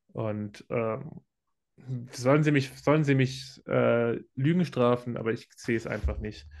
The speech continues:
Und ich meine, selbst ein, selbst ein, äh, Josh Reynolds, der da Wide Receiver zwei, drei ist, äh, ist,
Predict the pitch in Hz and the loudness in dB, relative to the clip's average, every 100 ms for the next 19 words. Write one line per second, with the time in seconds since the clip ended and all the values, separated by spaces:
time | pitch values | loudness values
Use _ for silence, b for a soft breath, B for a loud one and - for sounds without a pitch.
0 | b b b b - 113 107 104 - - | b b b b -14 -8 -8 -8 -10 -2
1 | 131 139 147 139 135 123 120 117 135 _ | 0 4 4 4 0 0 0 -4 -10 _
2 | _ _ 139 127 - 123 113 - 113 110 | _ _ -6 -6 -4 -6 -4 -2 -2 0
3 | 110 113 - 131 117 - 117 120 117 - | 0 0 -4 -4 -4 0 2 4 2 -2
4 | - 110 110 110 - - _ - 123 113 | -2 0 2 0 -2 -12 _ -6 -4 -4
5 | 120 123 110 107 - 107 107 113 113 107 | -4 -4 -2 -4 -4 -2 0 0 -2 0
6 | 113 113 - - - _ b b b b | 0 0 -4 -8 -18 _ b b b b
7 | _ - 120 110 110 - 135 - | _ 0 2 2 0 -4 -12 -12